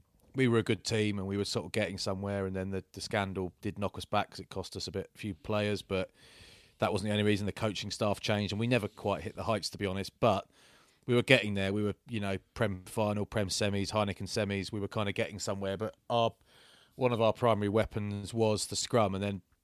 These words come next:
you know, a couple of games, you know, we, we, we try not to be too objectionable on this pod, and we say what we think,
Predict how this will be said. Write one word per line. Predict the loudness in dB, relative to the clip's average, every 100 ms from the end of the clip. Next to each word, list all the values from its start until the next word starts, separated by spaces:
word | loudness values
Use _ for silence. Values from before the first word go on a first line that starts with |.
| _ -6
you |
know, | -2 -2
a | -2
couple | -6 -8
of | -2
games, | 0 0 -2 -4 -6 _ -20 -20 _ _ _ _
you | 4
know, | 8
we, | 8 6
we, | 4 2 2
we | -2
try | 2 6
not | 6 4
to | 0
be | -2
too | 2 2
objectionable | 4 2 4 0 0 0
on | 2 0
this | -2
pod, | -2 -2
and | 0
we | 0
say | 4 4
what | 4
we | 0
think, | 2 2